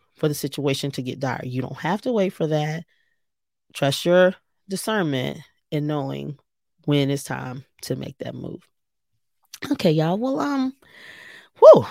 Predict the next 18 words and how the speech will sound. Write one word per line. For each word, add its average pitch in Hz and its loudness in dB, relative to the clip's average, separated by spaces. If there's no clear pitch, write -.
an 214 0
emotional 202 0
day 240 2
thirteen - -2
and 202 -2
fourteen 226 -2
put - -4
together, 208 0
y'all. 143 2
Uh, 175 2
I'm 208 0
gonna 262 -2
go 262 0
and 175 -2
cry 320 2
some 302 -2
more. 277 0
<laughs> 294 10